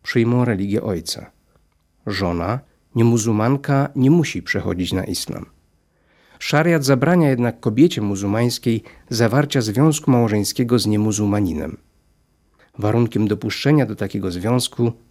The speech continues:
na przykład z chrześcijaninem, jest przejście tego ostatniego na islam. Permanentna emigracja chrześcijan z krajów islamskich na zachód,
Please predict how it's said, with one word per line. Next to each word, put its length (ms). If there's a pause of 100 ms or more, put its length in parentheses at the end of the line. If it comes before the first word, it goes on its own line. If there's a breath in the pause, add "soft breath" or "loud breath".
(160)
na 80
przykład 440
z 120
chrześcijaninem, 760 (420 soft breath)
jest 200
przejście 380
tego 220
ostatniego 560
na 120
islam. 440 (1000)
Permanentna 640
emigracja 720
chrześcijan 520
z 100
krajów 380
islamskich 580
na 180
zachód, 500